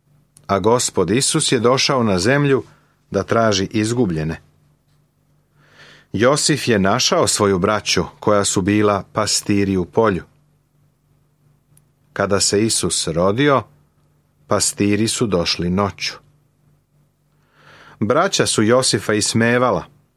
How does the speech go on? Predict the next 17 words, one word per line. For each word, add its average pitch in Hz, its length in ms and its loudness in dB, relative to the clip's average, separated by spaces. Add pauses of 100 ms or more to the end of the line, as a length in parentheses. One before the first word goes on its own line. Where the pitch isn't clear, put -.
(120)
odbacila 110 760 0
i 90 80 0
skovala 131 560 2
zaveru 110 480 2
da 104 140 2
ga 104 140 2
ubiju. 85 380 -2 (1400)
Isto 113 360 -2
se 113 180 0
desilo 107 440 0
i 95 80 0
Gospodu 95 520 -2
Isusu. 101 520 -4 (1600)
Josif 120 560 0
je 101 80 2
bio 104 220 0
prodat 101 520 0